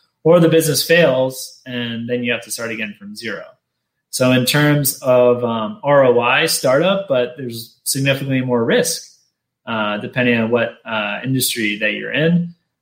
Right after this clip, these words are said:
And then for buying a business or the, the franchise option, it's really gonna depend. Uh, and you have to look at it in terms of how much time you're willing to start, uh, you're willing to allocate to the business, especially if it's a,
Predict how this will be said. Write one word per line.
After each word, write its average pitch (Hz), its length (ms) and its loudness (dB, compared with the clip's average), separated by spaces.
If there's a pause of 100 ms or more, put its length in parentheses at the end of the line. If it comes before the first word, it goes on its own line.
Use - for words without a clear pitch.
(120)
And 123 180 0
then 127 240 0
for 117 180 0
buying 139 380 2
a 139 60 2
business 139 720 -2
or 123 320 0
the, 110 400 -4
the 110 80 -12
franchise 131 520 0
option, 143 560 -2 (360)
it's - 120 -4
really 139 340 4
gonna 127 200 0
depend. 113 520 -6 (280)
Uh, 101 420 -6
and 113 140 -10
you 120 100 -2
have 117 160 -6
to 113 80 -6
look 110 260 -4
at 107 140 2
it 104 220 -2 (360)
in 117 120 -4
terms 113 320 -2
of 113 80 -6
how 127 100 2
much 120 240 -2
time 131 320 2
you're 123 100 4
willing 123 240 4
to 113 60 -4
start, 127 300 0 (320)
uh, 120 340 -2
you're 123 400 0
willing 131 300 2
to 113 40 0
allocate 127 440 0
to 143 100 -8
the 139 80 -4
business, 156 640 0 (220)
especially 127 400 0
if 117 120 2
it's 113 140 -8
a, 101 160 -8